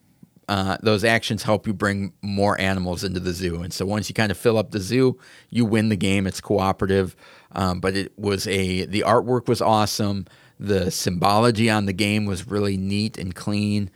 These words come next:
Uh, seemed fairly straightforward. I think it's one that I don't know necessarily is going to work as a, a game group game,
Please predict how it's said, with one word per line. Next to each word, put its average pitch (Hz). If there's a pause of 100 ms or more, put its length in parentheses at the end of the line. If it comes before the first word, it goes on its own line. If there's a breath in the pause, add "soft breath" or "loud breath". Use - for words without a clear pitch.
(540 soft breath)
Uh, 90
seemed 120
fairly 117
straightforward. 107 (320 soft breath)
I -
think 120
it's 120
one 110
that 101
I 95
don't 107
know 117
necessarily 107
is 90
going 101
to 98
work 95
as 98
a, 85 (320 soft breath)
a -
game 98
group 143
game, 156